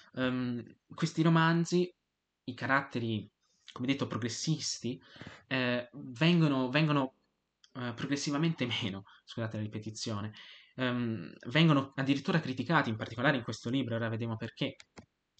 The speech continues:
e fanno spa-, eh, fanno spazio, ehm, a, a riflessioni sull'utilitarismo, sul nichilismo, eh, sul, sulla fede, sul superomismo.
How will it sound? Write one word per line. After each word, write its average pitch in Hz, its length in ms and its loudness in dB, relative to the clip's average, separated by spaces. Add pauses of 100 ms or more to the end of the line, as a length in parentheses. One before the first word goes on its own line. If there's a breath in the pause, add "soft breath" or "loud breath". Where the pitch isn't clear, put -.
(160)
e 131 80 -10
fanno 156 220 0
spa-, 139 440 2
eh, 123 260 -8
fanno 139 180 -2
spazio, 131 540 0 (440 loud breath)
ehm, 104 800 -4
a, 107 340 -4 (240 loud breath)
a 123 60 -2
riflessioni 131 800 0
sull'utilitarismo, 120 880 -4
sul 117 180 -4
nichilismo, 117 600 -4 (580 loud breath)
eh, 113 440 0
sul, 117 720 -2
sulla 117 260 0
fede, 117 520 6 (420)
sul - 360 -2
superomismo. 127 720 -6